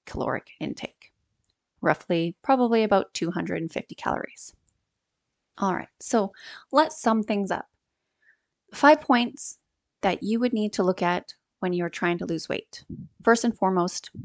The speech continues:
your why. Then you need to determine how much you should be eating.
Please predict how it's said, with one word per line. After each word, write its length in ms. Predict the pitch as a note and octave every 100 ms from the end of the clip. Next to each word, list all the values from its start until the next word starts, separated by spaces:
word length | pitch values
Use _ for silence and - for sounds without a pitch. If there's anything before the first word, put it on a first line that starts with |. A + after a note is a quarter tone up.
| -
your 140 | F#3
why. 380 | E3 D#3+ - G#3+ - _ _ _ _ _ _ _ _ - - _ -
Then 120 | A3
you 120 | B3+
need 140 | B3+ B3
to 80 |
determine 480 | A#3 - G#3+ G3+ G3 -
how 220 | - G#3+
much 260 | A3+ B3
you 60 | G3
should 320 | - - A#3+
be 160 | B3 -
eating. 380 | F3 E3 G3+